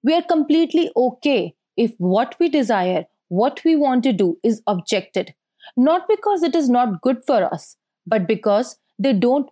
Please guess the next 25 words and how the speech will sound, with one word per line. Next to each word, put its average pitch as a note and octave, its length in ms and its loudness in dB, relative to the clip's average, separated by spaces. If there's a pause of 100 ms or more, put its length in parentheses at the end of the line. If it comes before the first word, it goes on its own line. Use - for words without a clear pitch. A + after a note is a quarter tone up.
want A3+ 420 2
us C#4 140 0
to A#3+ 100 -2
do F3+ 200 -2
it, - 180 -10 (280)
for A#3+ 220 0
no A3 300 4
reasons B3+ 420 2
given G#3 400 0
whatsoever. F3+ 720 -2 (880)
Their A#3+ 280 2
no A3+ 600 2 (240)
must G#3+ 300 0
be A#3+ 100 -2
considered G#3+ 560 0 (100)
enough G#3 680 0 (140)
at F#3+ 200 -4 (180)
all G3+ 340 2
times. - 540 -8 (840)
I B3+ 180 -2
guess C4+ 360 -2 (560)
enough B3 680 2
of G3+ 220 -2
this F#3+ 180 -2
crap F#3 440 -4